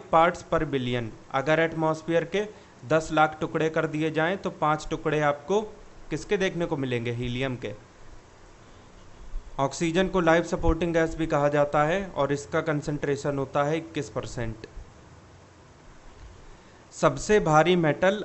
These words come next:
और सबसे हल्की gas बताइए। तो सबसे भारी metal आज की date में osmium है और सबसे हल्की gas है hydrogen, जो कि गुब्बारे में भरी जाती है, जिसके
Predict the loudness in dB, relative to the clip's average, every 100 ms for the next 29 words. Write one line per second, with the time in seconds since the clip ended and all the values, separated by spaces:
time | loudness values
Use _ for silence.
0 | -2 -2 2 0 2 4 4 2 0 -2
1 | 4 4 4 -2 -2 -2 0 0 0 -2
2 | -4 -4 0 0 2 0 0 0 0 0
3 | -4 -2 0 0 0 -2 -2 -2 0 0
4 | 0 -2 -8 -20 -20 -8 -6 -2 -2 0
5 | 0 0 0 -2 0 2 2 2 2 0
6 | 0 0 0 0 0 0 0 -2 -2 -10
7 | -18 -10 -6 -6 -6 -8 -10 -14 -4 -2
8 | 2 4 4 4 0 0 0 2 2 0
9 | 0 -2 -2 -8 -4 -2 -2